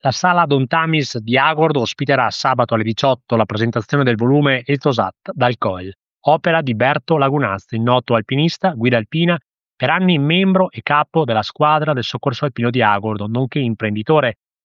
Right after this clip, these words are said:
originario di Taibon Agordino. Incontro a ingresso libero con invito a tutta la cittadinanza e agli appassionati di montagna sarà condotto dal giornalista Beppi Casagrande,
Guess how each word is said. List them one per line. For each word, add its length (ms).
originario 560
di 100
Taibon 360
Agordino. 580
Incontro 580
a 40
ingresso 360
libero 320
con 180
invito 360
a 100
tutta 360
la 140
cittadinanza 720
e 140
agli 220
appassionati 560
di 100
montagna 420
sarà 260
condotto 560
dal 140
giornalista 500
Beppi 300
Casagrande, 640